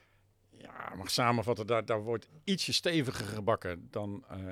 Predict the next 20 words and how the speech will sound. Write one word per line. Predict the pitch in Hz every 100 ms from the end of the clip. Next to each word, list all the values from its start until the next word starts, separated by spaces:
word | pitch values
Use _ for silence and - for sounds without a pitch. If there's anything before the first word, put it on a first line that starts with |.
| 92
in | 101
Brabant | 98 104 131 143 139
hier. | 143 180 233 - _ _ _
Is | - 107
voor | 120
mij | 110
natuurlijk | 104 101
ook | 104
een | 107
stukje | - 147 -
gewenning | 110 104 98 120 120
geweest | 101 101 95
op | -
het | -
moment | 98
dat | 90 90
ik | 87
hier | 92
naartoe | 95 127
kwam. | - 95 82